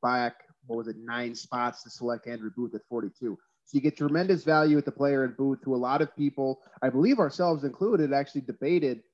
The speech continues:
this, you know, taking in the top twenty.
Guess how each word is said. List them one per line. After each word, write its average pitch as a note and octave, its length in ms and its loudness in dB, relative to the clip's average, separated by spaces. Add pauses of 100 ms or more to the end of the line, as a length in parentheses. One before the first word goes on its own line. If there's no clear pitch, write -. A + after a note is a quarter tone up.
(280)
this, C#3+ 120 -2 (100)
you D3 100 -4
know, A#2+ 280 -4 (180)
taking D#3+ 320 -2
in C3+ 100 -4
the B2 80 -8
top B2 280 -4 (220)
twenty. E3+ 400 -6